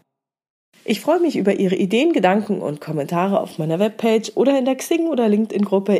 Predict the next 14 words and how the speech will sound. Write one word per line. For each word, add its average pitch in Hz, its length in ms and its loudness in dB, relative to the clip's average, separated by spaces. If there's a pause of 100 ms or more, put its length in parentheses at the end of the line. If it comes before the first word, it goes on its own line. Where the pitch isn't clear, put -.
(100)
Interne 262 480 0
Revision 220 520 2
souverän, 180 520 2
kollegial 143 540 -2
und 127 160 -10
wirksam 196 400 0
unter 285 240 -4
dem 277 220 -2
Post 190 480 0
zu 156 100 -10
diesem 160 320 0
Podcast. 143 640 -8 (320)
Vielen 170 300 -2
Dank. 135 380 -4